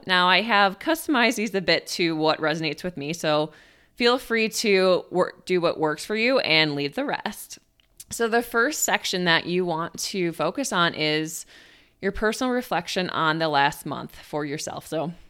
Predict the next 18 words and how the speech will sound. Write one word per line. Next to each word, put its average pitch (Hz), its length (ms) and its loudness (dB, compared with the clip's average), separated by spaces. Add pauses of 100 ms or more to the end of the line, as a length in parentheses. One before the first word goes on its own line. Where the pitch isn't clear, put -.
(120)
your 180 140 -2
personal 170 360 2
reflection. 185 680 -4 (400)
So 226 140 2
what 185 80 2
you 233 100 2
wanna 226 180 6
do 240 120 2
with 294 100 -2
this 185 220 2
is 170 440 2
over 190 180 -2
the 220 120 -2
last 180 360 4
month, 185 320 -4
look 139 160 -6
at, 160 100 0
like, 156 160 -4